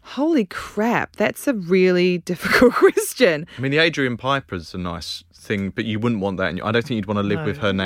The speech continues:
Speaker 2: nails
Speaker 1: if
Speaker 2: and
Speaker 1: I would
Speaker 2: hair.
Speaker 1: wanna live with that nails
Speaker 2: And you'd be
Speaker 1: and hair.
Speaker 2: taken her out of moma, which is
Speaker 3: Which is breaking the artwork, yeah.
Speaker 2: <laughs>
Speaker 3: Couldn't
Speaker 1: This
Speaker 3: be
Speaker 1: is
Speaker 3: doing
Speaker 1: true.
Speaker 3: that.
Speaker 1: One, uh, one funny thing, uh, that one relic of pop culture that I recently tried to actually buy,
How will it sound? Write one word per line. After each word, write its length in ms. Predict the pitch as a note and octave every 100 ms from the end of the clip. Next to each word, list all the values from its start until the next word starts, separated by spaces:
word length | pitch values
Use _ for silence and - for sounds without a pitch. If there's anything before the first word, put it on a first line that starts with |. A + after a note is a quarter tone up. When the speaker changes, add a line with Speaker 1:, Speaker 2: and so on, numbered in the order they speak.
| F#2
Speaker 2:
nails 100 | F#2+
Speaker 1:
if 60 |
Speaker 2:
and 100 | G2
Speaker 1:
I 40 | B3
would 140 | A3+
Speaker 2:
hair. 80 | G3
Speaker 1:
wanna 160 | F#3 E3+
live 200 | D#3 D3+
with 160 | D#3 -
that 240 | - -
nails 220 | D3 D3+
Speaker 2:
And 100 | A2+
you'd 60 | G2+
be 80 | A2+
Speaker 1:
and 60 |
hair. 100 | C3+
Speaker 2:
taken 160 | A2 G2+
her 80 | G2
out 100 | E2+
of 60 |
moma, 320 | G#2 G2 F#2
which 220 | E2+ - F#2
is 160 | E2+
Speaker 3:
Which 120 | D#3+ -
is 180 | D3 D3
breaking 520 | F#3 E3 F3 D#3+ D#3+
the 80 | D#3
artwork, 460 | E3 - C#3+ D3
yeah. 240 | D#3+ C#3+ B2
Speaker 2:
<laughs> 120 | -
Speaker 3:
Couldn't 160 | D#3+ -
Speaker 1:
This 100 | F3+
Speaker 3:
be 60 |
Speaker 1:
is 100 | A3+
Speaker 3:
doing 140 | D#3 D#3
Speaker 1:
true. 100 | C#3+
Speaker 3:
that. 260 | C#3+ C3+ _ _ -
Speaker 1:
One, 220 | B3 G#4
uh, 440 | - B3+ A#3+ A#3 -
one 220 | A3+ D#4+
funny 260 | D4 A#3+
thing, 140 | B3+ G3+
uh, 100 | F3
that 300 | D3 F3+ D#3+
one 200 | G3+ G3+
relic 360 | F#3 F3+ E3+
of 180 | F#3 D#3
pop 220 | - E3+
culture 320 | - D3+ - D#3
that 140 | C#3+
I 160 | D3 D3 - -
recently 340 | E3 E3+ - D3+
tried 460 | - D#3 D3+ D3+
to 320 | - - C#3 - _ _
actually 380 | D#3+ - - E3
buy, 480 | D3+ D#3+ G#2+ F#2